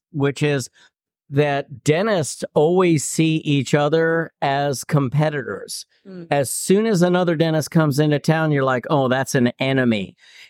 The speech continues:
Speaker 1: And, and I think the same thing happens in, in social influencing and, and, and in social media. And I don't get it because, number one, there aren't that many of us. Number two,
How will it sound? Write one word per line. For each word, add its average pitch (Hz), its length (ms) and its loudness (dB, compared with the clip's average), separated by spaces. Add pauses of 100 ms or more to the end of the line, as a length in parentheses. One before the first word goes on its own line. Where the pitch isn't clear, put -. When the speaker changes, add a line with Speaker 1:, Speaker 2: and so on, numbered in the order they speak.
(140)
Speaker 1:
And, 170 260 2
and 185 180 0
I 185 120 2
think 247 320 -4
the 466 80 -2
same 214 320 -2
thing 190 220 0
happens 147 840 0
in, 135 520 0
in 135 240 0
social 131 500 0
influencing 151 1080 0
and, 117 340 0
and, 117 560 0
and 123 200 0
in 117 100 -2
social 139 420 -2
media. 196 360 0 (420)
And 226 120 0
I 247 140 0
don't 247 380 -4
get 147 260 2
it 156 180 -4
because, 139 520 0 (260)
number 170 340 4
one, 160 360 0
there 190 220 0
aren't 147 300 0
that 123 220 0
many 113 260 -2
of 110 140 -4
us. 165 320 -4 (360)
Number 175 400 2
two, 202 540 0